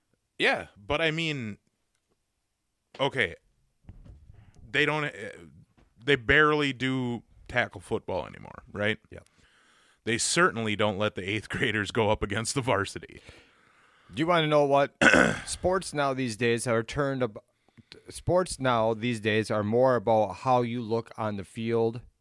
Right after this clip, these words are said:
Speaker 2: than your play.
Speaker 1: Oh, that basketball started that shit.
Speaker 2: Well, I, yeah. But, I mean, it's,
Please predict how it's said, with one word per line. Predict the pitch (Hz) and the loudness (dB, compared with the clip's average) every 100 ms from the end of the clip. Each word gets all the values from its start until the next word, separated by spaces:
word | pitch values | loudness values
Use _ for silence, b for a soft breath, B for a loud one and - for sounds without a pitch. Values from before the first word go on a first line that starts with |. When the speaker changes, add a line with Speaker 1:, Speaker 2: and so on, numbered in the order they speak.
| _ - | _ -10
Speaker 2:
than | 107 110 101 98 - | -4 -4 -4 -8 -10
your | 101 104 | -6 -4
play. | - 110 92 71 _ _ _ _ _ _ _ _ _ _ _ _ _ _ _ _ | -2 -4 -6 -10 _ _ _ _ _ _ _ _ _ _ _ _ _ _ _ _
Speaker 1:
Oh, | 110 85 80 _ | -8 -8 -12 _
that | 82 82 _ 85 82 | -14 -14 _ -16 -4
basketball | 101 110 - 85 85 82 82 _ | 0 0 -2 -12 -12 -12 -16 _
started | - 85 85 78 | -12 -10 -10 -8
that | 90 95 | -8 -8
shit. | - 85 92 | -12 -16 -6
Speaker 2:
Well, | 160 131 104 | 2 2 2
I, | 117 104 | 0 -2
yeah. | 117 92 - _ _ _ _ - | -4 -8 -10 _ _ _ _ 2
But, | 165 151 - _ _ _ - | 4 4 0 _ _ _ -4
I | |
mean, | 147 135 113 101 | 0 2 2 0
it's, | 107 - | -4 -8